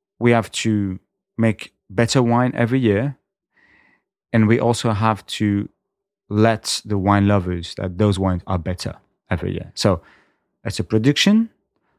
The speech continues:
it's also an exchange, a discussion. We have to, not to teach, but, yeah, to explain what we try to do and what we try to achieve.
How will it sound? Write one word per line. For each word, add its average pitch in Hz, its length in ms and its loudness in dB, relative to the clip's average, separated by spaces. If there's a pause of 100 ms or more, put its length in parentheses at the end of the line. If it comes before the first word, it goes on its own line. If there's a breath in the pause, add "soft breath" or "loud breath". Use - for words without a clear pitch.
(420)
it's - 180 -12
also 113 220 2
an 101 80 2
exchange, 98 600 -2 (760)
a - 40 -6
discussion. - 580 -6 (720)
We 101 100 -2
have 95 180 -4
to, 95 320 -6
not 175 300 -6
to 110 120 -8 (120)
teach, - 480 -6
but, 101 160 -4 (300)
yeah, 160 180 0
to 135 100 -4
explain 113 720 0
what 98 260 -2
we 98 60 -4
try 101 280 -4
to - 140 -10
do 90 220 -6
and 98 100 -2
what 98 80 -4
we 98 80 -6
try 101 220 -4
to 101 140 -10
achieve. - 460 -12